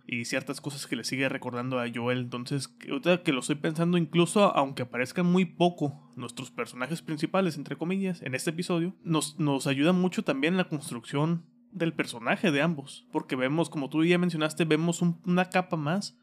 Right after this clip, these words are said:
de ciertas cosas, vemos este apego también que va, que va generando, como justamente también mencionaste. Y otra cosa muy importante, dos cosas muy importantes,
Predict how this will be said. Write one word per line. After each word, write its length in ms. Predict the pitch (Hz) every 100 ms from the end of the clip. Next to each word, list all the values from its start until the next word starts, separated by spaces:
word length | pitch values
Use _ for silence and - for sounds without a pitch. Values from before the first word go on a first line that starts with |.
| -
de 140 | 135
ciertas 400 | - 139 147 151
cosas, 320 | - 156 151
vemos 340 | 139 135 151 147
este 320 | 147 - 151
apego 460 | 107 - 127 139 143
también 320 | 120 123 127
que 80 | 131
va, 300 | 127 123 -
que 80 | 123
va 100 | 117
generando, 480 | 143 143 131 180
como 180 | 165 127
justamente 540 | 117 131 147 139 135 143
también 280 | 123 123
mencionaste. 540 | 139 147 147 180 - 185
Y 140 | - 151
otra 220 | 175 190
cosa 420 | 170 170 175 151
muy 260 | 147 131 160
importante, 540 | 214 - 160 160 170 -
dos 180 | 214
cosas 240 | - 180 170
muy 140 | 180
importantes, 640 | 160 147 139 135 117 107